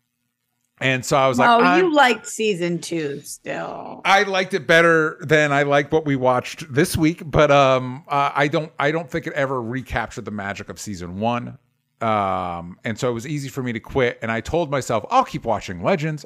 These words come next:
Speaker 1: I'll keep watching." Nope, none of that was true. I pretty much stopped with all of it. <laughs>
Speaker 2: I told myself the same thing. So for me, the moment that I stopped, which apparently was only two years ago,
Speaker 1: <laughs> Mm-hmm.
Speaker 2: is,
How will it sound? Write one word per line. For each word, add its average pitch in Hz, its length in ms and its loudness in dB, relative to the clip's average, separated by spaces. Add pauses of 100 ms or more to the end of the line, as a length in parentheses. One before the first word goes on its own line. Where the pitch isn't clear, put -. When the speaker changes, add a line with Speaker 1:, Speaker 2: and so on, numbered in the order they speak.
Speaker 1:
I'll 208 160 4
keep - 200 -10
watching." 110 320 -4 (160)
Nope, 220 280 2
none 190 160 0
of 185 60 -2
that 175 120 0
was 139 120 -6
true. 101 260 -2
I 107 80 0
pretty 147 200 -4
much - 140 -2
stopped 120 240 0
with 107 100 -6
all 92 200 0
of 85 80 -10
it. 80 120 -12 (300)
<laughs> - 280 -18
Speaker 2:
I 226 160 4
told 226 200 0
myself 208 300 0
the 196 80 -4
same 190 160 -2
thing. 180 180 -4
So 196 300 -4
for 220 180 0
me, 254 260 2
the 233 120 0
moment 220 560 0 (500)
that 208 140 4
I 190 420 6
stopped, 180 720 2
which - 320 -4 (140)
apparently 185 600 0
was 175 140 -2
only 175 240 -2
two 170 220 -6
years 165 300 -4
ago, 156 420 -6
Speaker 1:
<laughs> - 40 -16
Mm-hmm. 165 500 0
Speaker 2:
is, 202 420 0